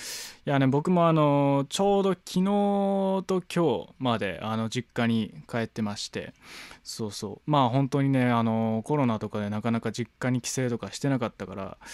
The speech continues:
まあ、久しぶりにね、こう、家帰って、こうやってたんですけど、まあ、クリスマスのね、あの、やつとかも前回やってたから、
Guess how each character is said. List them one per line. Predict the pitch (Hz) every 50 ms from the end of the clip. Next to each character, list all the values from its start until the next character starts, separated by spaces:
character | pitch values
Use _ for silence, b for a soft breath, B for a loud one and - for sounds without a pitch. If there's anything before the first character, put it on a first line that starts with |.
| B B B B B B B
ま | - 139
あ、 | 123
久 | - - 156 147
し | - - 156
ぶ | 143 147 139
り | 139 135
に | 135 131
ね、 | 131 131 123 113 - -
こ | - - 131 120 113 113
う、 | 110 113
家 | 113 113 113
帰 | - 113 107
っ | 104 104
て、 | - _ - - - - - - _
こ | - 120 110 107 110
う | 110
や | 104
っ | 107
て | - -
た | - 113 107
ん | 104
で | 104
す | - -
け | - 117
ど、 | 113 110
ま | 120 151 156
あ、 | 127
ク | - - 175
リ | 220 220
ス | - 262 277
マ | 269 254
ス | - - - 113
の | 98 87
ね、 | 98 117 127 185 - _ _ _ -
あ | - 117 117 113 113
の、 | 113 110 110 110 110
や | 110 110
つ | 110 -
と | - 120 -
か | 107
も | 107 107 104
前 | 123 123 120
回 | - 110 104
や | 104
っ |
て | - -
た | - 113 -
か | 104
ら、 | 101 104 98 - -